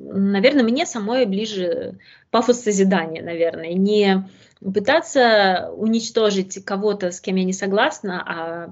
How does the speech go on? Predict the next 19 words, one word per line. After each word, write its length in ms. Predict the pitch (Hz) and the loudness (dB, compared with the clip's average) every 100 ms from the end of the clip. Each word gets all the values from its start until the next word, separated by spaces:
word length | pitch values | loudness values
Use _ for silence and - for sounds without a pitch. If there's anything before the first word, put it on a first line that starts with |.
| - | -10
просто 420 | 190 196 208 220 | -6 -6 -4 -6
попытаться 540 | 208 175 190 214 240 202 | -6 -6 -2 -2 -2 -10
создать 400 | 185 180 214 214 | -8 0 0 0
другую 320 | 202 214 339 | -4 0 0
альтернативу 640 | 302 262 254 254 381 330 | 2 0 0 0 2 4
и 80 | 262 | 2
предоставить 500 | - 285 277 254 262 | 2 -2 2 4 4
людям 280 | 240 233 220 | 2 -4 -2
выбор 360 | 233 190 - - _ _ _ | -2 -2 -6 -12 _ _ _
уже. 360 | - 185 151 143 - - - | -6 -4 -4 -8 -14 -18 -12
Верить 340 | - 269 320 - | 2 4 4 2
в 80 | - | -2
то, 260 | 339 440 | 0 2
верить 320 | 240 339 311 - | 4 4 4 0
ли 80 | 226 | -4
вообще 300 | 233 - 254 | -4 0 -2
в 60 | |
то, 160 | - 403 | -2 -6
что, 340 | - 254 247 | 4 4 4